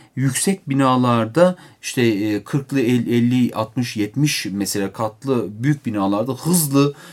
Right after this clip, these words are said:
inen, hızlı çıkan asansörlerde bu problemleri yaşarsınız. Ya da herhangi bir şekilde havuza, denize gittiğiniz vakit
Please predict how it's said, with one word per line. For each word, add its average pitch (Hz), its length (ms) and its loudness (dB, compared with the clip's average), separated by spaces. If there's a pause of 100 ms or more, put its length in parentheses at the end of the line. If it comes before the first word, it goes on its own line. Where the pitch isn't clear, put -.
(140)
inen, 120 360 4
hızlı 156 280 0
çıkan 147 240 -2
asansörlerde 180 760 -2
bu 151 60 -6
problemleri 120 720 4
yaşarsınız. 85 680 -4 (400)
Ya 127 120 0
da 135 40 0
herhangi 143 300 4
bir 135 60 -4
şekilde 131 420 -4
havuza, 123 440 0
denize 117 340 0
gittiğiniz 113 440 -6
vakit 117 280 -6